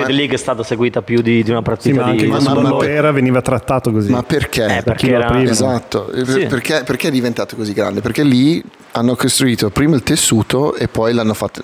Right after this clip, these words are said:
Speaker 1: cioè è diventato così organicamente. Qui ci sono i skater che sono, eh,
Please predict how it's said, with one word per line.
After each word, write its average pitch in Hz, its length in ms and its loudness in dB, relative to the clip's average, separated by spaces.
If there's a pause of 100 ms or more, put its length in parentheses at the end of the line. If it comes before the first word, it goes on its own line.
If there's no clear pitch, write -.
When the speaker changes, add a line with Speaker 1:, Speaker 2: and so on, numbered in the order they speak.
Speaker 1:
cioè 110 200 0
è 123 100 -2
diventato 120 760 -2
così 120 400 0 (320)
organicamente. 110 880 -2 (540)
Qui 151 460 2 (180)
ci - 140 -2
sono 120 240 0
i 110 320 -2
skater 143 420 -2
che 123 160 -2
sono, 113 460 -2 (420)
eh, 101 500 0